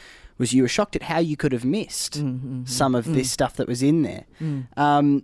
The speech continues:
Speaker 1: d-, do you find that, that even, you know, now, even after many years working in the church, that, that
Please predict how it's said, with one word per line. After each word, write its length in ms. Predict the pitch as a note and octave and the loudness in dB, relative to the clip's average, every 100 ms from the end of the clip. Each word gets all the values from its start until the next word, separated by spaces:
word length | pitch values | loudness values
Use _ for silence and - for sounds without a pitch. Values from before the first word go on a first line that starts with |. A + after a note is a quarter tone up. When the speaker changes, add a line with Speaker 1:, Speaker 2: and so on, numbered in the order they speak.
| - | -4
Speaker 1:
d-, 120 | - | -12
do 160 | D#3+ A#3 | 0 2
you 160 | C#4 | 4
find 440 | - G3 F#3 F#3+ E3 | 2 2 2 2 2
that, 160 | - | 0
that 120 | D#3 | 4
even, 460 | D3+ D#3+ D3+ C#3 B2+ | 6 6 6 2 2
you 100 | D3 | 2
know, 140 | C3 | 4
now, 420 | C3 C3 D3 D3 B2+ | 4 2 2 0 0
even 480 | C3+ C3 B2 A#2 - | 0 2 0 -2 -4
after 300 | B2+ - C3 | -6 -2 0
many 180 | C3 | 0
years 360 | B2+ B2+ B2 A#2 | 2 2 0 0
working 400 | A#2+ B2+ - A#2+ | 0 0 0 0
in 100 | B2+ | 2
the 80 | B2+ | 0
church, 400 | - A#2 - - | 0 -2 -2 -2
that, 220 | C3 - C3+ - - - - | -2 -4 -12 -20 -20 -20 0
that 260 | C#3+ C3 | 0 0